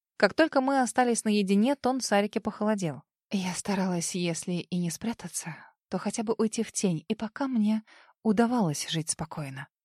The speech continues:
"Не волнуйтесь, я не желаю вам ничего плохого". Я присела в плетяное кресло у окна.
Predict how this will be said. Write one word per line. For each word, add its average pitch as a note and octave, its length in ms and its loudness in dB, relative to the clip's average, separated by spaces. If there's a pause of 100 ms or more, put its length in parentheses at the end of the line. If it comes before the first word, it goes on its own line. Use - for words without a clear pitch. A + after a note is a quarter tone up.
(960)
"Не G3+ 300 4
волнуйтесь, G#3 640 4
я G#3 120 4
не A#3+ 120 2
желаю B3 320 4
вам A#3+ 160 4
ничего A3+ 320 2
плохого". A3+ 600 2 (560)
Я G3 120 4
присела C4 460 4
в - 60 -4
плетяное A#3 460 2
кресло A#3+ 380 0
у A3+ 60 4
окна. A3 400 0